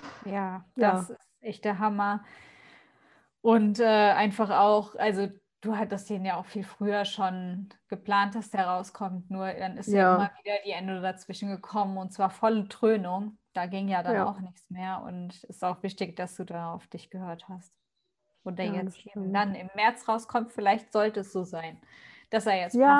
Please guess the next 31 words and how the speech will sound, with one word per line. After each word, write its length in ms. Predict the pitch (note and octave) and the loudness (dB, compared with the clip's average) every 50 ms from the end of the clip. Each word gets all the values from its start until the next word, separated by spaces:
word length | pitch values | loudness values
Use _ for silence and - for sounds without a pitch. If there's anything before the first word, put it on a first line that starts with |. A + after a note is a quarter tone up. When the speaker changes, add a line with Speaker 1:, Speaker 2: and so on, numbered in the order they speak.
| D4+ | 6
Speaker 1:
passend 140 | C#4 - - | 2 0 -6
zum 160 | _ - F3 - | _ -20 -12 -8
Ende 240 | F#3 F#3+ F3+ F3+ | -6 -6 -6 -6
March 420 | E3 D#3 D#3+ E3 D#3+ - - - - | -10 -8 -10 -10 -10 -10 -14 -14 -14
rauskommt. 560 | - E3 - - - - - - _ - _ _ _ _ _ _ _ - _ _ _ _ _ _ _ | -20 -20 -20 -20 -20 -20 -20 -20 _ -20 _ _ _ _ _ _ _ -20 _ _ _ _ _ _ _
Speaker 2:
Das 220 | - B3 A3 _ - | -6 -6 -6 _ 4
dachte 360 | - A3 A3+ A3 - - G3+ | 6 6 6 6 4 -2 -4
ich 160 | F#3+ - - | -4 -4 -2
mir 260 | F#3 F3+ F3+ F3+ - | -2 -2 -2 -4 -2
auch. 420 | F3+ F3 E3+ F3 F3 F3+ F3+ - _ - | -2 0 0 0 0 -2 -4 -6 _ 0
Und 240 | - G#3+ A3 G#3 | 4 6 6 6
ich 120 | G#3 F#3+ A#3 | 6 4 6
habe 180 | A#3 A#3 A3+ A#3 | 4 6 8 8
halt 200 | A#3 A3 G3+ G3 | 8 8 8 6
in 160 | G3+ G#3 G#3 | 6 4 6
den, 300 | G#3 A3 A3 A3+ A3 - - - - - _ _ _ _ | 6 6 6 6 4 0 -4 -20 -20 -20 _ _ _ _
in 180 | - - A3 A3 | -2 0 2 4
der 180 | G#3+ G#3+ G#3+ G#3+ | 6 4 4 4
Zeit, 420 | - A3+ G#3 A3 A3 G#3 A3+ - - | 4 4 6 6 6 4 2 -8 -10
ähm, 800 | - A#2 A2+ G2 C#3+ F#3+ F#3+ G3 F#3+ F#3+ G3 E3+ A#2+ A2 F3+ - - G3+ | -10 -10 -8 -6 -6 -4 -2 -2 -2 -2 -2 -4 -6 -10 -12 -12 -12 -10
vom 300 | - - A3 G#3 G#3 E3+ | -2 2 2 2 2 4
ursprünglichen 800 | G#3 B3 C4+ C4 - - - B3 A#3+ A#3+ A#3+ A3+ A#3 A3+ - A3+ | 6 6 6 6 4 4 4 6 6 8 6 6 4 4 0 0
Launch 640 | G#3+ G#3 G#3 G#3 G#3+ G#3+ A3 A3 A3+ - - _ _ - | 2 4 4 6 6 6 4 2 0 -2 -6 _ _ 0
bis 160 | A3 G#3+ G#3 - - - - G3 - | 0 0 0 0 -8 -20 -18 -14 -4
heute 340 | - G#3 G#3 A3 A3 A3+ A3+ | 0 4 4 4 4 4 2
halt 180 | G3+ G3+ G3+ F3 | 2 4 4 2
nochmal 360 | F#3 G3+ G#3 G3+ G#3+ G#3 F#3+ | 2 0 0 0 0 -2 -2
so 220 | - - A3 A3+ | -2 -2 -2 -2
viel 220 | A3 A3+ - G#3 G3+ | -2 -4 -2 -2 -2
mehr 500 | G3 G3 G3 G3 G3+ G#3 G#3+ G#3 G3+ - | 0 0 0 2 2 4 4 4 4 4
auch 300 | F#3 F#3+ F#3+ F#3 - - | 4 2 2 2 -2 -10